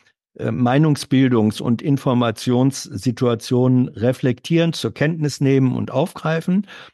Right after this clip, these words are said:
Und zum Zweiten, das, was es an, äh, alternativen Informationsquellen, Social Media und so weiter gibt, ähm, so zu gestalten, dass Menschen sinnvoll damit umgehen können.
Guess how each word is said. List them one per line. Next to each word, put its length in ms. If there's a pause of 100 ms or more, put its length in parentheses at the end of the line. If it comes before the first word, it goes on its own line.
(200)
Und 200
zum 200
Zweiten, 640 (220)
das, 260
was 140
es 160
an, 400
äh, 360
alternativen 840
Informationsquellen, 1120
Social 440
Media 400
und 160
so 120
weiter 340
gibt, 340 (360)
ähm, 300 (160)
so 240
zu 180
gestalten, 560
dass 200
Menschen 540
sinnvoll 420
damit 340
umgehen 480
können. 300